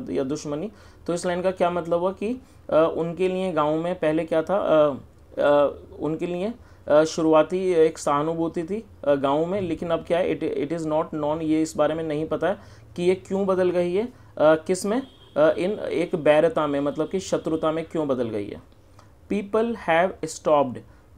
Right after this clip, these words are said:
giving him work। और दोस्तों, ये प्रेजेंट, ये भी प्रेजेंट परफेक्ट का सेंटेंस है।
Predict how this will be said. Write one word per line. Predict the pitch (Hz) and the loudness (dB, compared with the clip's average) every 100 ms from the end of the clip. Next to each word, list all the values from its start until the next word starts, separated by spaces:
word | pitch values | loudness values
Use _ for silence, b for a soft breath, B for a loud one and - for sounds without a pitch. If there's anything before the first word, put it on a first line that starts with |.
| 135 | -2
giving | 170 185 202 214 208 - | 0 0 -2 -4 -10 -8
him | 165 175 202 123 | -4 -4 -6 -4
work। | 120 110 - | -2 -4 -2
और | - | -2
दोस्तों, | 180 202 208 | 0 -2 -2
ये | 190 165 180 | -4 -2 -2
प्रेजेंट, | 180 170 160 165 139 | -2 -4 -2 -4 -4
ये | 151 151 | -2 -2
भी | 170 | -2
प्रेजेंट | 175 160 170 | -4 -4 -4
परफेक्ट | 160 160 156 | -6 -6 -6
का | - | -4
सेंटेंस | 165 151 135 160 165 | -4 -4 -4 -6 -6
है। | 180 | -8